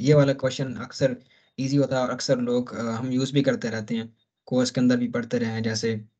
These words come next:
इस तरह का सिनेरियो जो होता है, जैसे, अ, कि आप, अ,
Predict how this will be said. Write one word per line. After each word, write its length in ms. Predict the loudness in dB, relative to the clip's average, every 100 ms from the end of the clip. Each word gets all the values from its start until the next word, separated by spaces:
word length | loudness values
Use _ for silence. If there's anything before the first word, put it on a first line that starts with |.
| _ _ _ _ _ _ _ -8
इस 160 | -2
तरह 180 | 0 0
का 220 | -2 -2
सिनेरियो 460 | -2 2 2 2 0
जो 120 | 0
होता 200 | -2 -2
है, 60 | -4
जैसे, 300 | -4 -4 -6
अ, 800 | -8 _ _ _ _ -8 -4 -4
कि 160 | 0
आप, 340 | 0 0 -2 -4
अ, 160 | -4